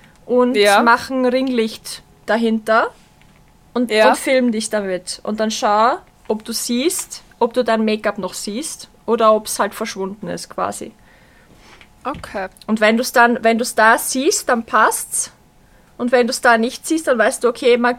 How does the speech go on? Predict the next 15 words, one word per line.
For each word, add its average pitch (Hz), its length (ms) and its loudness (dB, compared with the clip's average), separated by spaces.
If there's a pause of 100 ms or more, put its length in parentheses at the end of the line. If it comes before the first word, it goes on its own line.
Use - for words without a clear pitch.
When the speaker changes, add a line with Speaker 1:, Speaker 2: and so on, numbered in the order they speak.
Speaker 1:
es - 200 -8
kann 277 240 2
noch 262 240 -2
mehr. 180 340 0 (160)
Es 226 220 -6
ist 254 180 -10
noch 262 240 -2
Potenzial 254 800 2
Speaker 2:
Okay. 208 80 -6
Speaker 1:
da. - 280 -10
<laughs> - 800 -18
Speaker 2:
Es 254 120 0
ist - 180 -4
genauso 247 480 2
wie 226 120 -8